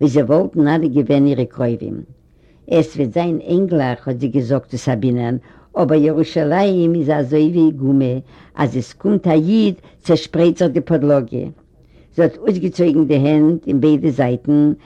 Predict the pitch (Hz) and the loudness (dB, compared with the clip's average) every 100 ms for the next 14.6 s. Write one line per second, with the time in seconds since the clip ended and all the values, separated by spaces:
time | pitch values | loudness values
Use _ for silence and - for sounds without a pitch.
0 | - - 151 139 131 147 123 175 180 165 | -20 -2 0 2 2 2 2 2 2 0
1 | 143 160 180 170 151 139 - 151 202 - | 0 0 -2 -2 -4 -4 -4 -4 -4 -2
2 | 165 156 151 - 135 110 156 170 151 135 | 0 0 -2 -4 -4 -2 0 0 -2 -8
3 | - 127 143 135 131 127 127 117 120 113 | -8 -4 -4 -2 -4 -4 -6 -4 -4 -6
4 | - - - _ _ _ - - _ 117 | -10 -18 -20 _ _ _ -20 -20 _ -2
5 | 131 160 160 160 - 131 135 131 - 123 | 2 4 2 0 -4 -4 -2 -4 -4 -6
6 | 120 113 147 160 139 127 139 151 147 143 | -6 -4 -2 -2 -4 -2 0 0 0 0
7 | 151 139 131 135 131 127 - 165 165 165 | -2 -2 -2 -2 -4 -6 -4 -4 -2 -4
8 | 160 156 - - - - - 143 139 127 | -2 -4 -10 -20 -20 -12 -2 2 2 -2
9 | - 196 196 190 - _ _ _ 156 151 | -4 0 0 -2 -8 _ _ _ -4 -2
10 | 147 147 202 190 180 - 175 - 160 156 | 0 2 0 0 -2 0 -2 2 4 4
11 | 143 143 151 170 160 139 - 156 160 - | 4 2 2 2 2 0 -2 0 0 2
12 | 175 165 - 160 151 160 165 165 - - | 0 0 2 2 2 0 -2 -2 -8 -20
13 | - - 175 151 156 147 - 214 214 190 | -20 -2 0 2 2 0 -2 0 2 2
14 | 151 139 160 185 180 - | 2 2 2 2 0 -8